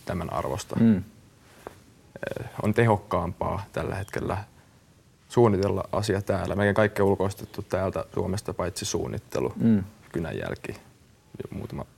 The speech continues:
Speaker 1: niin, tämmönen a-, ja ihan alkuvaihe. Ja tuotanto on siirretty muualle, koska se on halvempaa siellä. Eihän tää, niinku, tää ei oikein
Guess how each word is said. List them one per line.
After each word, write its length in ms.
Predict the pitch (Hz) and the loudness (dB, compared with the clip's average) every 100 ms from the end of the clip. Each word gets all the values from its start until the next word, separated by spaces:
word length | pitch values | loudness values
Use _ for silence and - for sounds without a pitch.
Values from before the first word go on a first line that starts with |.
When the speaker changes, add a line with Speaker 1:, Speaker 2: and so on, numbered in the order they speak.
| - | -14
Speaker 1:
niin, 120 | - - - _ | -14 -14 -20 _
tämmönen 260 | - - 104 - - - - _ _ - | -8 -8 -12 -18 -20 -20 -20 _ _ -6
a-, 80 | - | -2
ja 100 | 101 - | 0 2
ihan 200 | 110 - | 0 2
alkuvaihe. 680 | 90 87 - - - 57 - - - - | 0 0 -2 -6 -8 -6 -8 -12 -16 -8
Ja 140 | - - - - | -8 -8 -20 0
tuotanto 420 | 120 104 90 92 | 4 4 4 -2
on 80 | 92 | -4
siirretty 380 | 104 - - - | -4 -6 -6 -4
muualle, 360 | 92 60 50 | -2 -2 -4
koska 200 | 107 - | -6 -10
se 100 | - | -6
on 100 | 85 - | -6 -4
halvempaa 640 | 98 98 67 50 - - - _ _ _ _ | 2 2 2 -4 -8 -12 -12 _ _ _ _
siellä. 320 | - - - - - - - - - _ _ _ _ - | -8 -8 -6 -12 -20 -20 -20 -20 -20 _ _ _ _ 0
Eihän 180 | 104 | 2
tää, 200 | 98 104 | 4 4
niinku, 340 | 101 95 98 - - - _ - | 6 4 2 0 -16 -20 _ -6
tää 160 | - 104 | 2 4
ei 60 | |
oikein 220 | 98 101 | 4 4